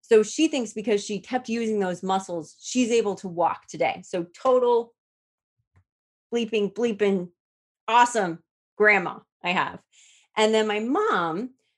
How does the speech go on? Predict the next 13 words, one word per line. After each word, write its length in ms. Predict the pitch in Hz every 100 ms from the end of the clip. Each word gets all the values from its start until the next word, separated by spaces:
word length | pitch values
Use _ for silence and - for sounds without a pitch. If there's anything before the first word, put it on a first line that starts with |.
| _ _
um, 420 | 214 208 202 196 -
my 140 | 208
mom 440 | 208 208 294 330 196
got 280 | 202 - 196
really 240 | 233 247
into 420 | - 208 202 185
camping 640 | - - 208 220 - 190 - _ _ _ -
when 180 | 190 185
we 120 | 170
were 80 | 160
kids. 320 | 160 95 -
I 100 | 202
have, 220 | 220 190